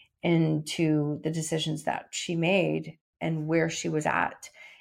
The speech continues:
And he just, I know he said specifically, he's like, "How do I read her story now and not feel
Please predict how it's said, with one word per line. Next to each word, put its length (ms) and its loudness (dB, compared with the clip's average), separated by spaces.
And 600 4
he 300 -4
just, 500 -6
I 60 0
know 280 0
he 200 -6
said 360 -2
specifically, 720 -6
he's 200 -4
like, 260 -2
"How 380 2
do 160 -2
I 80 4
read 300 0
her 180 -8
story 460 -6
now 360 -6
and 220 -2
not 320 -2
feel 640 -2